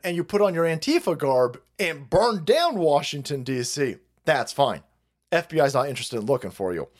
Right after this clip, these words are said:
If you're a maga meemaw with a tiny American flag and a water bottle and you walk across the Capitol lawn on January sixth, they will spend years hunting you down because we are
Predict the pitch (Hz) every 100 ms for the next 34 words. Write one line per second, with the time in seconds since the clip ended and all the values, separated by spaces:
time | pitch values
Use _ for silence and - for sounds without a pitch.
0 | - - - - 254 247 226 233 208 175
1 | 151 180 190 175 131 165 320 370 185 90
2 | 107 - 160 165 160 - 202 196 190 185
3 | 180 170 147 175 175 160 143 160 214 190
4 | 147 156 147 147 139 - 160 160 160 139
5 | 123 160 185 185 165 170 170 160 147 151
6 | 170 - 147 123 147 240 196 151 113 147
7 | 147 147 143 135 190 160 - - - -
8 | - 123 147 170 - 127 131 120 101 104
9 | - 87 92 98 98 127 101 - _ _
10 | _ _ _ _ _ - 92 104 95 107
11 | 110 107